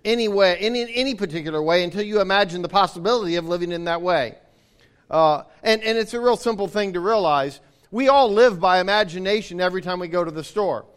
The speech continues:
We go there, we pick up a, a piece of plastic, we stick it in a thing, and that supposedly exchanges money that is worth absolutely nothing as far as its actual value.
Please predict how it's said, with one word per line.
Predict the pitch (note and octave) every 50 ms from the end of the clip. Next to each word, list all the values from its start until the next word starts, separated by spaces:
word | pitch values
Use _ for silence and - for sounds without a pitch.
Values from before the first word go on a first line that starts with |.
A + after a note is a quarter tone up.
| _ _ _ -
We | - G#3
go | F#3 G3+ A#3 B3
there, | A3 F#3+ F3+ E3 E3+ G3+
we | G#3+ G#3 G3+
pick | F#3+ - G#3 G3+ A3
up | A3 G3 F#3+
a, | F#3 F3+ F3+ F3
a | F3
piece | - - A3 G#3 E3+
of | F#3
plastic, | D#3+ F#3+ A3 A3+ A3 A3 - G#3+ G3 -
we | F#3+ F3+
stick | - - G#3+ G#3 -
it | G#3+ F3+
in | F3+
a | E3 D#3+ - - _ _
thing, | - A3+ A#3 A3+ A3 G#3+
and | F#3+ F3+ D3 - _ -
that | E3 G#3+ A#3+ A#3 -
supposedly | - F3+ D3 G3+ B3+ C#4 A3+ A3 G#3+ G3+ G3
exchanges | G3 F#3 - - A3+ A#3 A3+ G#3 F#3+ F#3 E3 E3
money | G3 A3+ A#3+ A3+ G3+
that | F#3+ G3+ G3+
is | G3+ F3+
worth | G#3+ B3+ B3+ G3+
absolutely | A3 A3+ B3 A#3 - A#3 A#3+ A#3 A3+ A3 G#3 G3+ G3+
nothing | F#3+ F#3 A3 C4+ C4 G#3 - G3 F#3 F3+
as | F#3 E3+
far | - G#3+ G#3 G3+ G3
as | E3+ E3+
its | F#3 D#3 - -
actual | F#3+ G3 G3+ G3 - - G3+ F#3+ E3+
value. | D#3 G3+ A3 A3 G3 D#3+ D3+ D#3 E3